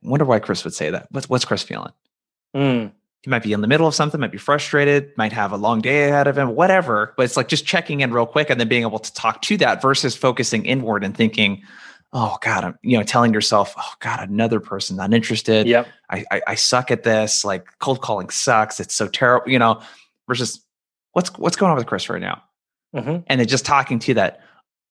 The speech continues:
Speaker 1: "Oh, hey, hey, Chris, totally understandable. I know I probably caught you in the middle of something, so bet the last thing you wanted was a cold call."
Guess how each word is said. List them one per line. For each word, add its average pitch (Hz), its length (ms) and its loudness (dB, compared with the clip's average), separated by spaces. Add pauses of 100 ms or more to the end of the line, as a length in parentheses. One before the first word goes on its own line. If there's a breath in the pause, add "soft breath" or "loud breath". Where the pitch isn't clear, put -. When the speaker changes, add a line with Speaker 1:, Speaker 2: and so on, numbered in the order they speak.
(240)
Speaker 1:
"Oh, 127 120 2
hey, 143 200 -2
hey, 139 160 2
Chris, 120 240 0
totally 135 240 4
understandable. 117 460 0
I 110 80 4
know 113 140 4
I 110 80 4
probably 110 260 -2
caught - 300 -2
you - 20 0
in 101 60 -2
the 101 80 -4
middle 104 200 -2
of 104 80 -4
something, 101 360 -4
so 95 300 -2 (260 soft breath)
bet 123 140 0
the 120 60 0
last 110 280 2
thing 110 140 2
you 123 120 0
wanted 110 200 4
was 95 180 -4
a - 20 -10
cold 101 280 -4
call." 87 260 -6